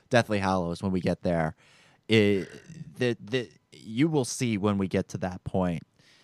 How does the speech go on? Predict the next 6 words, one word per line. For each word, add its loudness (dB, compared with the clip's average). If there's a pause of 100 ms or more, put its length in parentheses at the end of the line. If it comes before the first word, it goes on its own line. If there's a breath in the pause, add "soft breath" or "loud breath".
how -2
essential 0 (200)
this 0
chapter -2
in -4
Harry's -4